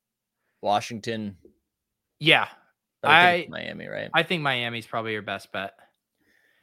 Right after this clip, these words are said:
Speaker 2: against Joe Flacco.
Speaker 1: Yeah. And then again, if we go over to tight end, I mean, I don't know. Do you think, in, I know we originally were talking about doing naked.
Speaker 2: No, I, I think,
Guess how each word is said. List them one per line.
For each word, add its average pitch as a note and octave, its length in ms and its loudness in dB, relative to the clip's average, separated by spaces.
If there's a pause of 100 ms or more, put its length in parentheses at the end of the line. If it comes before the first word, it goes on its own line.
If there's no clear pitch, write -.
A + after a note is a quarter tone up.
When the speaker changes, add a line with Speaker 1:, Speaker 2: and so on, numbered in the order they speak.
(140)
Speaker 2:
against C#3 280 -4
Joe B2 140 -2
Flacco. B2 560 -2 (260)
Speaker 1:
Yeah. F#2+ 380 -4 (440)
And A#2 120 -6
then A2 320 -2
again, G#2+ 240 -2
if G2+ 100 -8
we A#2 60 -4
go A2+ 120 0
over G#2+ 120 -2
to G2+ 60 -4
tight A2 280 -4
end, G#2 280 -2
I C#3 80 0
mean, F3+ 160 2
I C3 140 4
don't C#3+ 120 2
know. G2+ 100 0
Do G2+ 120 -6
you B2 60 -8
think, C#3+ 340 -4 (1040)
in, B2 160 -6 (160)
I C#3 80 0
know D3 140 4
we C3 160 4
originally B2+ 380 0
were A#2+ 60 -2
talking A#2 220 0
about G#2 140 -2
doing G#2+ 240 -4
naked. G2+ 460 -6 (360)
Speaker 2:
No, B3 320 8
I, A3 260 6
I B3 100 2
think, C4+ 400 -6